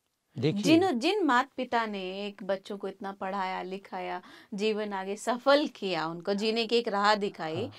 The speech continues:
Speaker 1: हाँ।
Speaker 2: वो बच्चे सिर्फ कुछ कमाने के लिए सिर्फ अपने बारे में सोचते हैं, माताओं के बारे, माता पिता के बारे में नहीं सोचते हैं।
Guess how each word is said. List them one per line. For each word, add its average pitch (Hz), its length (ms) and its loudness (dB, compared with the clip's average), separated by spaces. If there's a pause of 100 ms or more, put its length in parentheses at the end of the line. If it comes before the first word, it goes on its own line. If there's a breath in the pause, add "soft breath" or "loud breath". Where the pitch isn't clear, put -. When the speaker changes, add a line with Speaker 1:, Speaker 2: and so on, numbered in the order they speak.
Speaker 1:
हाँ। 117 100 -8
Speaker 2:
वो 294 140 2
बच्चे 294 380 0
सिर्फ 370 300 0 (720)
कुछ 330 180 2
कमाने 262 520 2
के 285 120 -4
लिए 277 100 -2
सिर्फ 302 200 -2
अपने 262 260 0
बारे 240 240 0
में 233 120 -6
सोचते 233 300 -10
हैं, 226 80 -2
माताओं 214 340 -4
के 233 140 -6
बारे, 185 220 -6
माता 190 300 -6
पिता 180 160 -8
के 175 160 -8
बारे 160 260 -6
में 160 120 -8
नहीं 156 140 -10
सोचते - 400 -16
हैं। - 120 -20